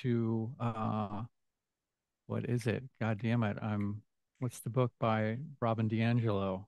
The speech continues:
Right, White Fragility. Yes. To just see what, I've heard that book referred to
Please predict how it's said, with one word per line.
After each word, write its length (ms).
Right, 260
White 320
Fragility. 640
Yes. 360
To 400
just 260
see 500
what, 200
I've 140
heard 260
that 220
book 220
referred 420
to 480